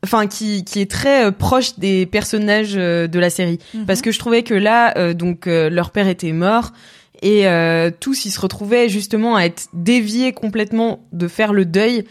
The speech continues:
Speaker 1: euh, de, de leur père parce qu'ils étaient, euh, dans
Speaker 2: Ils
Speaker 1: les
Speaker 2: ont pas le temps,
Speaker 1: discussions
Speaker 2: quoi.
Speaker 1: business, ils avaient pas le temps et tout. Et que là, en fait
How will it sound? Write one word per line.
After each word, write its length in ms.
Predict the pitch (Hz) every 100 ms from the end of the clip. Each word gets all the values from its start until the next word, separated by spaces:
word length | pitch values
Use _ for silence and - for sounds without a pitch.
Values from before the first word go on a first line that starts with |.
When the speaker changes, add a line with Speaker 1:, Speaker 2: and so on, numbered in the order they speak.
| - - - _ -
Speaker 1:
euh, 180 | 160 156
de, 360 | 156 151 147 147
de 100 | 165
leur 160 | 160 -
père 320 | 262 339 -
parce 140 | 156 151
qu'ils 200 | 160 156
étaient, 320 | 156 170 156
euh, 160 | 123
dans 180 | 143 151
Speaker 2:
Ils 80 | 156
Speaker 1:
les 40 | 151
Speaker 2:
ont 40 |
pas 100 | 170
le 20 | 185
temps, 60 |
Speaker 1:
discussions 220 | 254 285 165
Speaker 2:
quoi. 80 |
Speaker 1:
business, 420 | 156 156 180 190 160
ils 60 |
avaient 120 | 139
pas 120 | 135 139
le 60 |
temps 140 | 143 196
et 80 | 156
tout. 220 | - 277 - - _ -
Et 120 | 185
que 140 | 196
là, 340 | 190 190 226 269
en 100 | 175
fait 420 | - 233 240 -